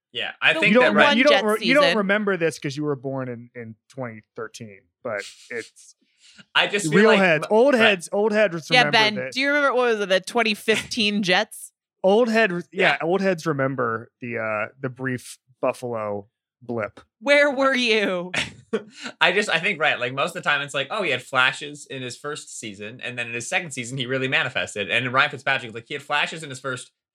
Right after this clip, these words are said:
Speaker 1: thirteen seasons, <laughs> you know? And I like that his career arc has kind of been that way. But Fitzpatrick, uh, enters Washington football team camp and preseason and season as the undisputed starter, which is awesome, uh, 'cause he's often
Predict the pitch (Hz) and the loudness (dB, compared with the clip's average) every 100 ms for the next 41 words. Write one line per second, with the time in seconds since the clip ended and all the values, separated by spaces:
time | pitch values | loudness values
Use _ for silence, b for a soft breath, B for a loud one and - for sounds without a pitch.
0 | _ 156 151 - 156 156 156 107 - - | _ -4 -4 -6 -8 -8 -8 -8 -10 -18
1 | 127 - 170 139 135 139 139 - 147 147 | -14 -10 -6 0 0 2 0 4 4 4
2 | 147 127 113 110 _ b b 147 135 - | 0 0 -2 -2 _ b b -8 -8 -12
3 | 127 131 117 123 - 110 110 107 107 85 | -8 -6 -6 -8 -8 -4 -2 -2 -2 0
4 | 110 98 - b b 143 143 156 - 190 | 2 0 -4 b b -4 -2 -2 0 0
5 | 196 165 - - 131 120 - 143 151 156 | 0 -8 -8 -6 -2 -2 -2 -4 -4 -6
6 | 139 131 - _ 73 139 139 139 120 135 | -8 -10 -18 _ -14 -6 -6 -8 -14 -14
7 | 127 127 123 120 110 _ 123 139 143 127 | -12 -12 -12 -14 -18 _ -6 -6 -8 -14
8 | 110 123 131 131 123 117 101 117 113 113 | -14 -12 -12 -12 -14 -16 -14 -14 -14 -16
9 | - _ - 123 135 135 151 139 139 131 | -20 _ -2 0 2 0 0 -4 -4 -6
10 | 120 - 117 107 120 - 113 120 98 107 | -6 -4 -2 -2 -4 -10 -12 -12 -12 -12
11 | 117 127 160 - 113 - 120 143 135 131 | -12 -14 -16 -6 -4 -2 -2 -2 -2 0
12 | 127 139 131 120 | 0 2 0 -2